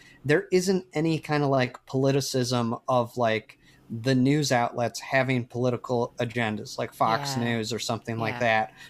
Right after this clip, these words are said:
Speaker 1: trying to downplay the event
Speaker 2: Yeah.
Speaker 1: to, like, for some sort of political agenda. And I was like, it's weird that the reaction to the zombie apocalypse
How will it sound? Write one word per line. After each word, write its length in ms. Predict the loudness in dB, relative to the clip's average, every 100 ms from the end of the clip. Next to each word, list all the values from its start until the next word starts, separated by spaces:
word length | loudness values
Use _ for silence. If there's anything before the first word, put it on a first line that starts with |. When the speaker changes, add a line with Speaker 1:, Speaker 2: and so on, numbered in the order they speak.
| -6
Speaker 1:
trying 460 | 0 4 4 2
to 200 | 2 0
downplay 840 | 2 2 6 6 4 2 0 2 0
the 140 | 0
event 400 | 0 0 0 -2 -6 -12
Speaker 2:
Yeah. 360 | -12 -10 -14 -10 0
Speaker 1:
to, 240 | 4 4
like, 460 | 4 4 2 -2 -8
for 280 | 2 4
some 280 | 4 2 2
sort 260 | 2 2 0
of 120 | -2
political 540 | 0 0 0 0 -2
agenda. 500 | 0 -2 -2 -4 -8 -14 -20 -20 -20 -12 -2
And 400 | 2 4 2 0 0
I 80 |
was 240 | 0 0 0
like, 320 | 0 -2 -10 -4
it's 220 | -2 -2
weird 640 | -4 -2 0 2 2 0
that 340 | 2 2 0 -8 _ _ _ -10
the 280 | -2 2 2
reaction 880 | 4 4 4 2 0 0 0 0 -4
to 400 | -2 2 2 2
the 140 | 0
zombie 440 | 0 2 2 0 0
apocalypse 680 | 2 2 2 0 -2 -4